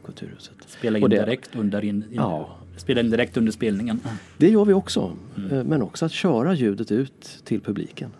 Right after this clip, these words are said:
Speaker 2: Ja.
Speaker 1: Ja. Och det, det kan man göra,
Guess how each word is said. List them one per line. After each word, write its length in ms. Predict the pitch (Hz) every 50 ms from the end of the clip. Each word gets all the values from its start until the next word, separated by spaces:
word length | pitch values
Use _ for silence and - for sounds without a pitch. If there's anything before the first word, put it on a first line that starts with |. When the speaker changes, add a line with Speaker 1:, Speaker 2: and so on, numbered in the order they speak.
| - - - - - -
Speaker 2:
Ja. 120 | 104 - - - - - - -
Speaker 1:
Ja. 180 | - 120 - - 101 - - - - -
Och 120 | - 107
det, 320 | 113 147 160 180 185 185 170 175
det 140 | - 139 147
kan 140 | - 180 180
man 120 | 190 190
göra, 580 | 180 131 107 101 95 95 92 92 90 90 92